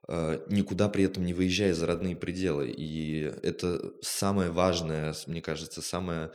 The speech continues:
основа того, что даёт людям ощущение своей причастности к месту жительства, которое не даёт им уехать далеко. Это было второе. И третье, больше, наверно, по таким почётно-символическим, э, кинотеатр Мускино.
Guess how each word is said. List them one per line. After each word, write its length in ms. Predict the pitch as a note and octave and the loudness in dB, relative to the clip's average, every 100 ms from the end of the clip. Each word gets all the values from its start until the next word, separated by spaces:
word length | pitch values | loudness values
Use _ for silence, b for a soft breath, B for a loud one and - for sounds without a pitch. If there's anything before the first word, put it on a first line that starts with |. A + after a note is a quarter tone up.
| B - | B -8
основа 540 | D#2 - G2 G2 E2+ | -6 -2 2 4 2
того, 640 | - E2 D#2 F2+ A2+ C3+ B - | 0 -2 -2 2 4 2 B -4
что 280 | - - F2+ | -4 0 2
даёт 360 | E2+ F2 F#2+ | 4 4 2
людям 360 | F2+ F#2 F2+ - | 0 0 0 -2
ощущение 520 | E2 - - G2+ G2+ | -4 -4 -2 0 0
своей 180 | E2 E2+ | -2 -4
причастности 1200 | - - - E2+ - D#2+ - - - - D#2 D#2 D2 - | -4 -4 0 0 0 -6 -8 -10 -12 -8 -4 -4 -6 -8
к 400 | - D#2+ D#2 D#2 | -2 0 0 0
месту 320 | E2 - D#2+ | -2 -4 -6
жительства, 540 | D#2 D2 - - - | -8 -10 -10 -10 -10
которое 420 | - - D#2 D2 D2+ | -14 -10 -8 -6 -8
не 500 | - E2+ E2+ E2 D#2+ B B - | -6 -4 -2 -2 -4 B B -4
даёт 380 | E2+ E2+ E2 D#2 | 0 2 2 0
им 100 | D#2 | -6
уехать 340 | D2+ D2 - | -6 -8 -12
далеко. 420 | - - - - B B - | -12 -14 -12 -14 B B -8
Это 200 | E2+ F#2 | -4 -2
было 240 | F2 F#2+ | 0 -2
второе. 640 | F2+ - F2+ F#2+ C3+ C#3 G2+ | -2 -4 2 4 6 6 4
И 220 | - F2+ | 2 -2
третье, 800 | - F#2 F#2+ A#2+ - F2 D#2+ - - _ _ - | -2 2 2 2 2 2 2 -2 -12 _ _ -4
больше, 320 | F#2 G2 F#2+ | 0 0 0
наверно, 220 | F#2+ F2+ | -2 -2
по 140 | - - | -4 -6
таким 240 | F#2+ F#2 | -4 0
почётно-символическим, 1500 | F#2 F2+ A#2+ - F#2+ G2+ F2+ F#2 B2 - A2 - - F2+ E2+ D#2+ - E2+ E2 D#2+ D#2+ | 2 2 0 0 0 0 0 0 2 0 0 -2 -2 -2 -2 -4 -6 -4 -2 -2 -2
э, 40 | D2+ | -2
кинотеатр 440 | F#2 F#2 G#2+ G2 | -4 -2 -2 0
Мускино. 640 | F2+ F#2 - E2+ G#2 C3 | -2 -2 -4 -2 -2 -4